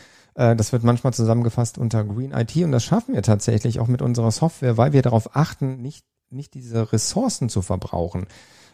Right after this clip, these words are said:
Ähm, durch die Cloud-Technologien meint ja jeder, es steht unendlich zur Verfügung, ist ja schön und gut, aber, ähm,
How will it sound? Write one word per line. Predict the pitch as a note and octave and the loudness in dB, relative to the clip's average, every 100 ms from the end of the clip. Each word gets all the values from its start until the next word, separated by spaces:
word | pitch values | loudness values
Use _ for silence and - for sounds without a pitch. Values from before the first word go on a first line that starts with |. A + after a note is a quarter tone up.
| - | 0
Ähm, | A#2 B2 B2+ B2+ | 2 4 2 0
durch | B2+ C3 | -2 0
die | C3+ | 0
Cloud-Technologien | C#3 D3 C#3+ C#3+ C#3 C3+ C3+ | 0 2 0 0 -2 2 4
meint | B2+ D3 | 4 4
ja | C3 | 2
jeder, | C#3 C3+ C#3 | 4 4 4
es | B2+ B2+ | 0 -4
steht | - C3+ - _ | 0 -2 -2 _
unendlich | D3 D3+ C3+ C3 | -4 -2 0 -2
zur | - | -2
Verfügung, | C3 B2+ D3+ D#3+ C#3+ C#3 | -4 -4 -6 -6 -4 -2
ist | B2 | -2
ja | |
schön | A2+ B2+ B2 | -2 0 0
und | |
gut, | B2 F3+ F3 E3+ - | 2 4 2 0 0
aber, | A#2+ B2+ B2 B2+ - _ _ _ _ _ - | 0 4 4 2 -2 _ _ _ _ _ 0
ähm, | A#2 A#2+ - | 4 4 0